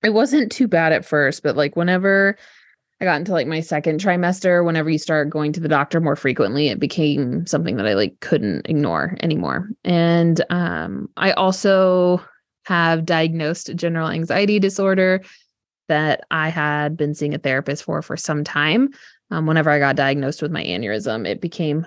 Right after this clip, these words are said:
again, pretty rampant. <laughs> And, um, my surgical team really, like, had an awesome support squad, and they had a psychologist on their team who specializes in congenital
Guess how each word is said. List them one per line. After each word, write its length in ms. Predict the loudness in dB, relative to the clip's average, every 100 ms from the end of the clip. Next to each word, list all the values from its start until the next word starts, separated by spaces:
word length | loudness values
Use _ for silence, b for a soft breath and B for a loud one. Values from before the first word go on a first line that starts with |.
| -2
again, 420 | 0 2 0 -2
pretty 260 | 0 2 4
rampant. 640 | 2 2 0 -4 -6 -8 -8
<laughs> 40 |
And, 540 | -2 0 0 0 2 2
um, 640 | 2 2 4 2 0 -2 -2
my 160 | 0 0
surgical 480 | 2 0 0 -2
team 560 | -4 -4 -2 0 0 -2
really, 720 | -2 0 2 2 2 0 0 2
like, 220 | 0 0
had 220 | -2 -2
an 100 | -2
awesome 560 | -4 -4 -2 0 0 -2 B B B B -6
support 420 | -4 0 2 0
squad, 320 | 0 -2 -2 -8
and 120 | -6
they 60 |
had 300 | -2 2 2
a 180 | 4 2
psychologist 720 | 0 -4 2 2 2 -2 -4
on 180 | -6 -2
their 120 | -2
team 420 | 0 2 4 2 0 B B B B _
who 80 | -2
specializes 800 | 0 0 2 2 2 -4 -10 -20 -8
in 360 | -2 0 0 0
congenital 720 | 0 2 2 2 2 0 -2